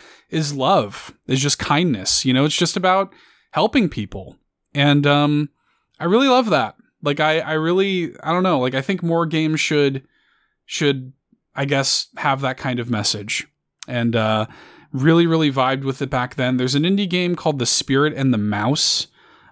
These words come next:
um, that I like to point people to whenever I bring up Chibi Robo. That's the closest thing I've been able to find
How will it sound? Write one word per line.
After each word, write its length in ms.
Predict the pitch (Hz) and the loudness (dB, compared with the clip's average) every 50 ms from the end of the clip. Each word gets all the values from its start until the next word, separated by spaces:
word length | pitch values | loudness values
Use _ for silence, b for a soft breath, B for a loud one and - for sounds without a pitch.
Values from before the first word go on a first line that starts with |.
| - | -12
um, 600 | - 123 127 123 120 120 117 117 113 113 113 113 - | -6 -4 -2 0 0 0 0 2 2 2 0 -2 -2
that 140 | - 123 123 | -2 0 0
I 100 | 123 123 | 0 0
like 240 | 123 123 127 123 | -2 -2 -4 -4
to 80 | - 127 | -6 -10
point 300 | 123 - - 131 123 127 | -8 -4 -2 -2 -2 -2
people 240 | - 135 127 - 127 | -2 -4 -4 -4 -4
to 160 | 123 - 139 | -4 -2 0
whenever 280 | 131 127 127 120 131 123 | 0 0 0 0 0 0
I 20 | 123 | 0
bring 220 | 120 127 127 127 | 0 0 0 0
up 100 | 120 120 | -2 -4
Chibi 320 | - - - 131 127 127 117 | -6 -6 -6 -4 -4 -2 -2
Robo. 360 | 120 120 117 117 120 120 117 | -2 -2 -2 -2 -2 -2 -2
That's 200 | 123 135 - - | -2 -4 -4 -6
the 100 | - 139 | -6 -8
closest 760 | - - - - 180 185 208 226 - - 254 240 - - - | -8 -10 -4 0 2 2 2 2 2 0 0 0 -2 -4 -4
thing 240 | - 202 190 185 175 | -2 -2 0 0 0
I've 280 | 139 143 147 156 151 | 0 0 0 0 0
been 120 | 156 165 160 | -2 0 0
able 220 | 151 151 143 139 135 | 0 0 0 0 0
to 80 | 135 | -2
find 480 | - - - 104 101 95 92 98 117 | -2 -2 -4 -4 -4 -6 -10 -12 -14